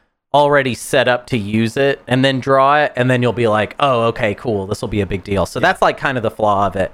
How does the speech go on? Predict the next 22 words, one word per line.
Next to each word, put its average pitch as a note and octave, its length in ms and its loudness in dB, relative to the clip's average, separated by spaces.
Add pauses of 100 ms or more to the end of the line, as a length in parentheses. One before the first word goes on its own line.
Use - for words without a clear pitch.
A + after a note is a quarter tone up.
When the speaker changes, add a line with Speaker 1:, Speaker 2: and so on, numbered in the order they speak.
Speaker 2:
Right. F#2 160 -18 (100)
Speaker 1:
Now, F3+ 140 2
if F3+ 100 -2
I B3+ 120 2
draw D4 460 2
it G3 320 2
in D#3 180 0
the C#3+ 80 2
first D3+ 340 0
round, C#3+ 540 2 (420)
I F3+ 100 2
maybe, D#4+ 640 2
it's, G#3 260 2
that's A#3 260 0
maybe E4+ 220 4
Speaker 2:
Yeah. E4+ 120 4
Speaker 1:
enough E3+ 340 2
for E3 80 -2
me D#3+ 100 2
to D#3 60 2
be D#3 160 2
like, D3+ 240 4